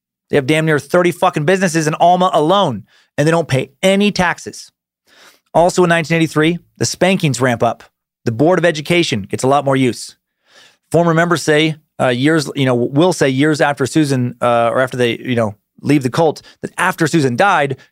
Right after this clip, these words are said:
Tony becomes much crueler, com-, becomes sadistic, becomes a true monster over the next couple years.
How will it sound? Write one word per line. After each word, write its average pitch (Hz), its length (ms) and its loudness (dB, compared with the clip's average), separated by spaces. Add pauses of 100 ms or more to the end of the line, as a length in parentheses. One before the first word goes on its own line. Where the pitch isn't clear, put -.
Tony 190 240 2
becomes 156 360 -2
much 147 180 0
crueler, 123 380 -2 (160)
com-, - 120 -4
becomes 139 320 -2
sadistic, 123 640 -2 (480)
becomes 135 220 0
a 110 40 -8
true 175 180 0
monster 151 440 0
over 107 100 -2
the 107 60 -4
next 107 160 -2
couple 110 240 -4
years. 98 300 -8